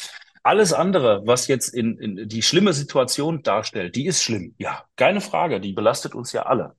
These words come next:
Ja, ob das jetzt Corona war, ob das jetzt irgendwie die, die, die, äh, äh, ob das jetzt, äh, die, die Preise für Gas und, und, und für andere Sachen betrifft. Keiner weiß, was er, äh, morgen zahlen muss, wenn die Stadtwerke die Rechnung schicken.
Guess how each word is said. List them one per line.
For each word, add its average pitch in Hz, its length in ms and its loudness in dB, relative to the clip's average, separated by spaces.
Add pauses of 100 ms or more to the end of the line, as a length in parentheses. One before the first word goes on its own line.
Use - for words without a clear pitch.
Ja, 131 240 -2
ob 113 100 -4
das 113 140 -6
jetzt 101 140 -10
Corona 143 340 0
war, 113 160 4
ob 101 100 -6
das - 160 -8
jetzt - 160 -12
irgendwie 101 280 -8
die, - 160 -12
die, 87 160 -16
die, 82 200 -16 (540)
äh, 95 800 0
äh, - 640 -14
ob - 160 -4
das 113 120 -2
jetzt, - 300 -6
äh, 92 160 -2
die, 87 160 -8
die 107 100 -6
Preise 135 320 2
für 113 140 0
Gas 165 320 2
und, 120 180 -4
und, 107 220 -8
und 107 100 -12
für 113 140 -2
andere 165 180 0
Sachen 147 180 -4
betrifft. 143 360 -4
Keiner 98 240 0
weiß, 117 240 2
was 101 160 -4
er, 95 180 0
äh, 101 180 -4
morgen 113 280 2
zahlen 160 320 0
muss, 151 160 -8
wenn 139 80 -4
die 127 80 -8
Stadtwerke 131 420 -6
die 123 60 0
Rechnung 120 260 0
schicken. 113 300 -6